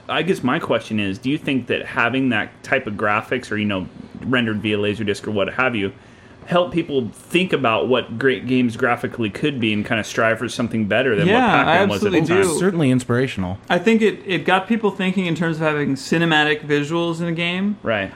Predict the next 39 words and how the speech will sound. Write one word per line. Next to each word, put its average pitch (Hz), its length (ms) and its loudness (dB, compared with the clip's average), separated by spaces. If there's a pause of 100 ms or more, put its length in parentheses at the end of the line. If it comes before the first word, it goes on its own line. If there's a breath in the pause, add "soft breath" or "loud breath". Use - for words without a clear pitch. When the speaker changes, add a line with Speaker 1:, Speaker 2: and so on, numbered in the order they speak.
Speaker 2:
Of 156 180 0
having 160 500 0
visuals 156 360 0
that 147 80 -2
could 135 140 -6
tell 160 180 0
a 135 80 -2
story 175 680 0
and, 135 400 -2
and 139 120 -4
have 143 200 -2
characters 151 540 0
and 147 60 2
not 139 160 2
just 143 160 -6
little 143 160 0
dots 135 360 -2
shooting 147 280 -2
each 151 160 -2
other. 175 400 -2
<laughs> - 340 -16
You - 220 -2
know, 160 200 2
um, 135 460 0
I 147 120 0
think 196 180 2
it 180 80 0
really 170 240 0
did, 165 340 -2 (560 loud breath)
at 165 140 4
least 226 240 2
in 190 100 2
people's 190 260 0
imagination, 143 1080 0 (260)
push 180 220 -2
forward 143 580 0
what 143 200 0
they 139 100 2
were 135 200 -2